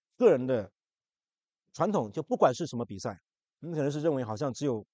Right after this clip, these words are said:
万众瞩目的 Super Bowl 这样比赛，没有，甚至在他高中的时候，小小的校队的比赛等等，社区的比赛，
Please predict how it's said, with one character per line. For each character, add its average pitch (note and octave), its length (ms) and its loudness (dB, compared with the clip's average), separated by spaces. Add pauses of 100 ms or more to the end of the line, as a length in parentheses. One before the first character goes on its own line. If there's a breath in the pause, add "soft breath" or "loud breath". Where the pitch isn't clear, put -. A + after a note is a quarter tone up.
(580)
万 D3+ 220 2
众 D3 160 0
瞩 A#2+ 200 -4
目 C3 100 -2
的 B2 80 -2
Super D3+ 240 -6
Bowl C3 220 0
这 A2+ 80 -8
样 G#2 80 -10
比 G2 80 -16
赛， G#2 140 -14
没 A#2 120 -6
有， A#2+ 160 -4 (280)
甚 F#3+ 140 -8
至 E3 80 -4
在 D3+ 120 0
他 D#3 100 2
高 F3 180 6
中 F3 140 -2
的 D3 60 -2
时 - 120 -6
候， A#2+ 140 -2
小 C3 160 -4
小 B2 140 -4
的 G#2+ 100 -6
校 D3+ 220 2
队 C#3 100 -4
的 A2+ 80 -8
比 G2+ 160 -10
赛 A2+ 180 -6
等 A#2+ 200 -8
等， G#2 180 -8
社 D3 220 -2
区 D3+ 100 -8
的 C#3 80 -4
比 G#2+ 140 -12
赛， G#2+ 200 -4